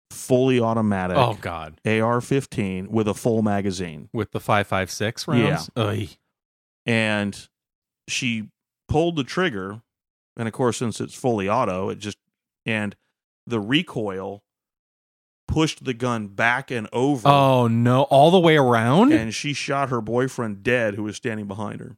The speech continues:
Speaker 2: Oh, my God.
Speaker 1: Yeah. Uh, it's just
Speaker 2: It just
Speaker 1: so stupid.
Speaker 2: rotated all the way around
Speaker 1: Yeah.
Speaker 2: her shoulder.
Speaker 1: Yeah,
Speaker 2: Oh,
Speaker 1: 'cause
Speaker 2: my
Speaker 1: she
Speaker 2: God.
Speaker 1: couldn't control it. Dan can control a fully automatic. He actually prefers the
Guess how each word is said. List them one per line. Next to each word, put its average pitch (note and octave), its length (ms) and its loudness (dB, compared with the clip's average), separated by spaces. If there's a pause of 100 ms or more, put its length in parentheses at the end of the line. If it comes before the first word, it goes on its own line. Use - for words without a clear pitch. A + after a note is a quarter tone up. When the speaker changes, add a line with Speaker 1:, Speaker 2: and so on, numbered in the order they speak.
(100)
Speaker 2:
Oh, A#2 80 -6
my F#2+ 220 -12
God. F#2 380 -14
Speaker 1:
Yeah. F#2+ 240 -6 (800)
Uh, - 240 -12
it's C#3+ 220 -6
just - 240 -8
Speaker 2:
It A2+ 120 -2
just - 180 -4 (160)
Speaker 1:
so C3 540 0
stupid. B2+ 560 -4
Speaker 2:
rotated C3 440 6
all A#2 140 0
the B2 60 -4
way B2 100 -2
around A#2 220 -4
Speaker 1:
Yeah. A#2 100 4
Speaker 2:
her G#2+ 60 -4
shoulder. G#2 520 -10
Speaker 1:
Yeah, A#2 220 -4
Speaker 2:
Oh, A#2+ 60 -4
Speaker 1:
'cause A2+ 80 0
Speaker 2:
my G2 80 -2
Speaker 1:
she F#2 60 -4
Speaker 2:
God. F#2+ 80 -2
Speaker 1:
couldn't F2+ 160 0
control F#3+ 340 -6
it. - 60 -18 (1080)
Dan E3 260 4
can G2 140 -2
control - 380 -8
a F2 40 -12
fully E2 260 -10
automatic. D#2 520 -16
He G#2+ 100 -8
actually G#2 340 -8
prefers G2 580 -8
the - 260 -10